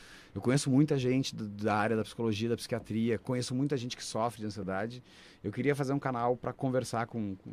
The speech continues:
com médicos e tal, e porque, até porque a gente aqui em São Paulo, Porto Alegre, Curitiba, Fortaleza, Manaus, a gente tá na capital.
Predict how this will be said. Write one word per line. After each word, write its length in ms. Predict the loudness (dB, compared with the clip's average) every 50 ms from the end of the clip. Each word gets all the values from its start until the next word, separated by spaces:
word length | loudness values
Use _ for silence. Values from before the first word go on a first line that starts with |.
| -16 -12
com 120 | -8 -4 -4
médicos 500 | -2 -2 -2 -4 -6 -8 -12 -16 -16 -12
e 40 |
tal, 340 | -8 -6 -4 -4 -4 -4 -6 -6
e 80 | -10
porque, 260 | -12 -14 -14 -8 -8
até 180 | -4 -2 0 0
porque 480 | 0 -2 -2 0 0 2 2 2 0 0 -4 -10 -20 -20 -20 -20 -20 -20 -12 -2 2
a 120 | 2 2
gente 420 | 4 4 4 4 4 4 2 -2 -4
aqui 120 | -8 -10
em 40 | -10
São 180 | -10 -10 -10
Paulo, 560 | -8 -6 -4 -2 0 0 0 0 -2 -4 -8 -8 -6
Porto 240 | -4 -4 -4 -4 -4
Alegre, 640 | -4 -2 0 0 2 2 4 2 2 0 -4 -6
Curitiba, 800 | -8 -6 -4 -4 -4 -4 -6 -6 -4 -2 -2 -2 -2 -2 -4 -6
Fortaleza, 920 | -8 -6 -4 -6 -4 -4 -4 -4 -4 -2 -2 -2 0 0 0 -2 -2 -4 -4
Manaus, 500 | -2 -2 -2 -2 -2 -2 0 0 0 0
a 40 | -2
gente 120 | -4 -4
tá 60 | -4 -4
na 80 | -4 -4
capital. 480 | -6 -8 -8 -6 -6 -4 -4 -6 -8